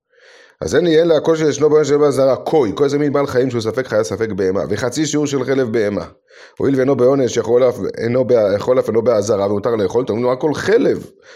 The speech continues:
כל לרבות, אפילו חצי שיעור", הנה רואים שזה אסור מדאורייתא. ותמם דרבנן, אמר ריש לקיש, וקרא באסמכתא בעלמא, הוא אחי למסתברא. דיסא כדעתך דאורייתא, קוי ספקא הוא?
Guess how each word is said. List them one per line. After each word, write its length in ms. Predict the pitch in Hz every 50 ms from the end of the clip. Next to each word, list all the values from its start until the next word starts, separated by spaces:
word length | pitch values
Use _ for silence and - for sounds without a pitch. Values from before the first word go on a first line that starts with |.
| - _ -
כל 200 | - - 202 226
לרבות, 600 | 185 139 139 120 107 113 107 104 113 127 147 - - _ _
אפילו 180 | - 82 85 92
חצי 260 | 113 113 113 135 135
שיעור", 560 | - 139 147 151 170 196 220 233 - - 131
הנה 160 | 120 127 139
רואים 220 | 143 135 147 180 165
שזה 220 | 151 151 139 151
אסור 160 | 151 151 165
מדאורייתא. 600 | 170 175 175 190 190 180 185 208 240 208 - 233 - - - _ _ _ _ _ _ _ _ _ _ _ _ -
ותמם 240 | - - 110 151 170
דרבנן, 400 | 151 160 156 151 151 185 208 196
אמר 280 | 180 165 160 156 151 151
ריש 180 | 156 147 147
לקיש, 300 | 143 151 151 147 147 127
וקרא 220 | 120 110 - 143 139
באסמכתא 400 | 131 123 - 131 127 - 135 127
בעלמא, 400 | 117 113 85 80 85 90 90 90
הוא 500 | 90 90 90 90 90 90 90 90 85 85
אחי 120 | - 95
למסתברא. 460 | 101 113 110 - 131 165 202 - - - - - _ - - - - -
דיסא 180 | - 147 160 180
כדעתך 380 | 160 160 135 117 104 147 147 139
דאורייתא, 600 | 113 120 110 98 87 113 147 147 - - 92 92 92 - -
קוי 240 | - - 135 151 -
ספקא 480 | - - - - - 104 - - - 220
הוא? 180 | 165 127 110